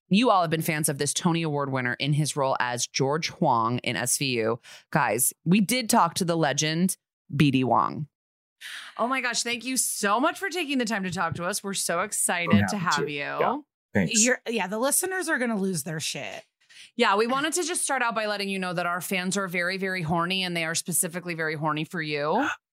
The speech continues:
Speaker 2: Of course. Why,
Speaker 1: Um,
Speaker 2: why would I not know that?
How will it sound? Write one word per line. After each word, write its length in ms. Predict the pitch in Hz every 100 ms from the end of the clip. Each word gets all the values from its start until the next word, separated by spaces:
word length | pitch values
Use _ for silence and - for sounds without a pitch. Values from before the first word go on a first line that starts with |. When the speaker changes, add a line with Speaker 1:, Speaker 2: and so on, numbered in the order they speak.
| -
Speaker 2:
Of 140 | 113
course. 340 | - 208 170 165
Why, 220 | 131 127
Speaker 1:
Um, 160 | 110 110
Speaker 2:
why 200 | 120 123
would 260 | 117 117
I 140 | 117 110
not 240 | 107 95
know 160 | 92 78
that? 260 | 71 64